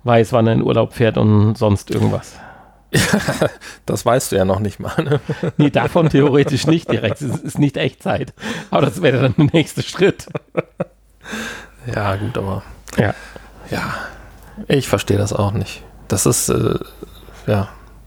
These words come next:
Speaker 2: das ist halt Deutschland. Oder die, die Deutschen halt. Also so einen kleinen Knall haben sie schon in der Hinsicht. Aber es hat vielleicht auch viel mit Aufklärung zu tun.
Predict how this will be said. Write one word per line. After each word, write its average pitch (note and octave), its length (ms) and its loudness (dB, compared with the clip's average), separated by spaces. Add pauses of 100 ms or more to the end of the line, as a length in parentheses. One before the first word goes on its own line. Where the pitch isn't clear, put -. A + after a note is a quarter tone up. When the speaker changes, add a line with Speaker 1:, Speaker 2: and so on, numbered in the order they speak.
(580)
Speaker 2:
das - 180 -8
ist - 200 -2
halt C3+ 160 0
Deutschland. - 580 0
Oder A2 240 2
die, A#2 140 0 (260)
die A2 100 2
Deutschen A#2+ 460 0
halt. - 300 -6 (180)
Also G#2+ 280 0
so A2+ 60 0
einen G#2 220 -2
kleinen G#2+ 320 2
Knall C3+ 300 4
haben D3+ 160 4
sie D#3 80 2
schon A#2+ 280 0 (560)
in A2+ 120 0
der G#2+ 120 0
Hinsicht. G2+ 500 -2 (1080)
Aber A2+ 160 2
es A2+ 100 2
hat C3 120 0
vielleicht C3+ 280 4
auch B2 100 2
viel C3+ 200 2
mit C3 280 0
Aufklärung A#2 560 2
zu - 120 -4
tun. A#2 400 -2